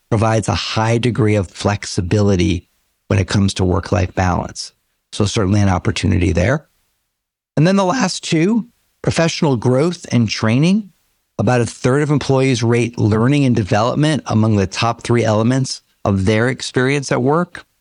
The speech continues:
And the last one is wellness programs and benefits. Now, that's what we do here at MetLife. And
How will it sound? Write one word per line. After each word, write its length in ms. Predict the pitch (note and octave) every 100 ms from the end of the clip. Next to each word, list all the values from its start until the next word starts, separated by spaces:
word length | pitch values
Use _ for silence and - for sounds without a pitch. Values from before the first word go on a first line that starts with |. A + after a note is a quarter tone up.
| _ _ _ _ _ -
And 160 | B2
the 60 | A#2
last 340 | A#2 B2 -
one 100 | B2
is 120 | G2+
wellness 500 | G#2 G2+ A#2 C3+ B2+
programs 480 | - A#2+ G#2+ A2+ G2+
and 280 | G2+ F#2+ E2+
benefits. 680 | F#2 F#2 F2 - - - - _ _ _ _ -
Now, 180 | G2+ F2
that's 220 | A#2 A2+
what 140 | A#2+
we 140 | A2 A2
do 180 | B2+
here 220 | A2 A2+ A2
at 40 |
MetLife. 760 | G#2+ G#2+ G#2 A2 G2 F#2+ - -
And 520 | - A2+ A2 G#2+ G#2+